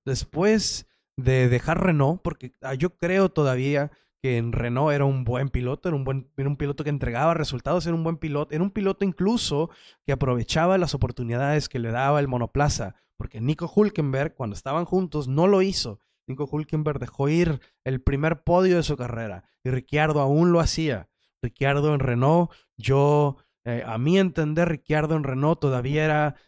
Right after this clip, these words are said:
el Ricciardo de antes. El problema es cuando llega a McLaren. Nunca entendió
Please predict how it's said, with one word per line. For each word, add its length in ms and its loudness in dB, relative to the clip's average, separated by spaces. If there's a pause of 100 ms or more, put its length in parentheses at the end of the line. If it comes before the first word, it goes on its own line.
el 160 -2
Ricciardo 460 2
de 140 2
antes. 580 -4 (320)
El 120 -6
problema 380 2
es 120 -2
cuando 200 0
llega 260 -2
a 40 0
McLaren. 640 -4
Nunca 680 0
entendió 880 -2